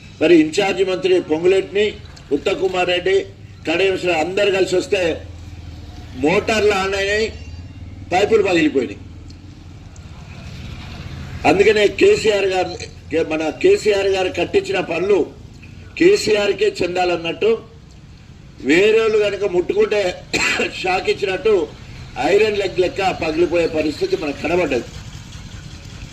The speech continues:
అదేవిధంగా సమ్మక్క సారాలమ్మ బ్యారేజ్ దేవాదులకు మూడు వందల అరవై ఐదు రోజులు నీళ్ళిచ్చే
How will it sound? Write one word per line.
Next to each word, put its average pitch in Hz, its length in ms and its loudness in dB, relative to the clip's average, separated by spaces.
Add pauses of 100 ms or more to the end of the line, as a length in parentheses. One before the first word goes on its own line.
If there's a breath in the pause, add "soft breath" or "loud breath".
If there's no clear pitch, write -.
(1200)
అదేవిధంగా 220 600 6 (680)
సమ్మక్క 214 500 0
సారాలమ్మ 220 600 0
బ్యారేజ్ 208 540 2 (1500)
దేవాదులకు 330 800 4 (1120)
మూడు 190 280 4
వందల 214 260 2
అరవై 208 240 4
ఐదు 196 120 2
రోజులు 220 340 4 (100)
నీళ్ళిచ్చే 208 540 2